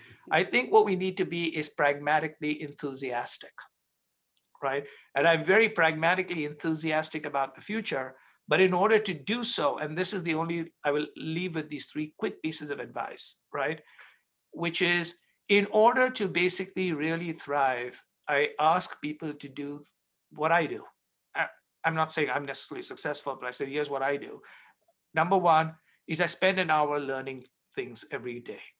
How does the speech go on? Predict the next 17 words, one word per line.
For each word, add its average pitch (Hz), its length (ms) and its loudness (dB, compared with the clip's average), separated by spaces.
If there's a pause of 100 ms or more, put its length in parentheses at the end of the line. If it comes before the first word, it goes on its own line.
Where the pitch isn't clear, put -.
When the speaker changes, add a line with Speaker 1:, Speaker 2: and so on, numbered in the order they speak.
(1000)
Speaker 2:
If 165 160 -6
you 165 80 -4
don't 196 240 4
learn, 175 400 -2
you 156 140 -6
become 147 260 -4
obsolete. - 560 -10 (160)
That's 143 240 -4
number 127 220 -6
one. 117 220 -6 (500)
And 147 100 0
in 170 100 0
my, 170 300 4 (800)
you 156 100 2
know, 147 80 2
in 151 100 -2
my, 139 160 0